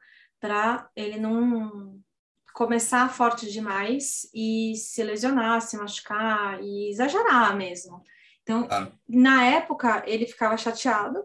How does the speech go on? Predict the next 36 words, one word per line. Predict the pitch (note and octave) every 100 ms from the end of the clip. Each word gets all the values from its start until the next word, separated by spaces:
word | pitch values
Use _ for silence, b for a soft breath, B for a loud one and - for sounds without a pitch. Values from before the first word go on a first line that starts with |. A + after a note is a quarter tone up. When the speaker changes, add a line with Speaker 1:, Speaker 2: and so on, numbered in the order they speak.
| -
Speaker 1:
com | A#3
essa | G#3+ G#3+
limitação, | G#3 G#3 G#3+ G#3 G3+ - G3+ C4 - b b b A#3
mas | A#3 A#3
hoje | A#3
ele | C4
reconhece | C4+ B3 C4+ E4+ A3+ A3+ -
que | _
o |
pai | A3+ G#3
dele | G#3 G#3+ B3+ C#4+ - _
salvou | - - D4 D#4+ A3 A3
a | B3
carreira | D#4 C4+ D4 C#4
dele, | A#3+ G#3+ G3
né? | G3 F#3+
Que, | F#3+ G3 F#3+
que | -
fez | - G#3+ G#3+
o | B3
que | C4
era | B3+ C#4 C4+ C4
certo, | - A3+ A3 A3
que |
precisava | A#3 - A3+ A3 A#3+
ser | - B3+
feito, | - G#3 G#3 A3+
que | A3
era | G#3+ A3 - B B B B B
segurar | - A#3 A3 A#3
um | B3+
pouco | C4 B3+
a | B3+ A3
onda | A3 A3 G#3+
ali | G3 G#3 -
pra | A#3 A3+ A3+ A3 G#3+ F#3+